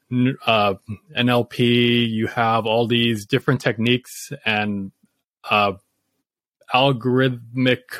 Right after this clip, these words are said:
lines of code to help it understand the way we talk. So you can use synonyms now, where maybe f-, five, ten years ago, you couldn't use a synonym. It didn't understand that a mitt and a glove were the exact same thing, but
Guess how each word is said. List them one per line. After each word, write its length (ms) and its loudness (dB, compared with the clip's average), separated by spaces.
lines 360 0
of 120 -6
code 400 0
to 100 2
help 300 0
it 80 2
understand 500 0
the 60 -2
way 160 -2
we 160 -6
talk. 460 -14
So 140 -6
you 160 -2
can 140 2
use 200 4
synonyms 440 2
now, 160 -4
where 240 -2
maybe 380 -6
f-, 180 -10
five, 240 -2
ten 180 -4
years 160 -4
ago, 360 -2
you 100 -2
couldn't 240 2
use 140 4
a 40 0
synonym. 680 -2
It 200 -2
didn't 220 4
understand 560 2
that 80 -2
a 60 -2
mitt 320 2
and 140 -2
a 60 -2
glove 440 0
were 100 -2
the 140 -2
exact 380 -4
same 220 -8
thing, 300 -2
but 160 -8